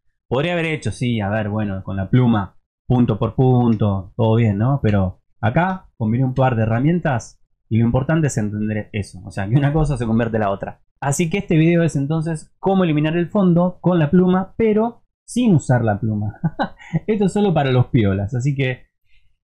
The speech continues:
súper bueno. Y si no, bueno, te dejo en realidad acá arriba un video de cómo usar la pluma para recortar. <laughs> Todo es posible, de una.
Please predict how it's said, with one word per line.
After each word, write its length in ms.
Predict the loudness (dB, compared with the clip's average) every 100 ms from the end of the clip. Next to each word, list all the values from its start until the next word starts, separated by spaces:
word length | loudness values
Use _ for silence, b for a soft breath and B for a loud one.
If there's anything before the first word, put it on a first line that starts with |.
| _ _ _ _ _ _ _ _
súper 240 | -4 0 2
bueno. 240 | 2 2
Y 80 | 2
si 100 | 2
no, 120 | 2
bueno, 320 | 2 0 -2 -6 -4
te 100 | -2
dejo 260 | -2 -2
en 80 | -2
realidad 520 | 0 4 4 4 4
acá 180 | 2 0
arriba 280 | 2 2 2
un 100 | 2
video 260 | 2 2 2
de 120 | 0
cómo 200 | 2 2
usar 200 | 0 -2
la 120 | -2
pluma 460 | 0 0 0 -4 -6
para 260 | -4 -4
recortar. 400 | -4 -4 -6 -6 -2
<laughs> 540 | -4 -4 -10 -10 -10
Todo 200 | -6 -4
es 60 | -4
posible, 540 | -8 -6 -6 -6 -6
de 120 | 0
una. 340 | 2 2 0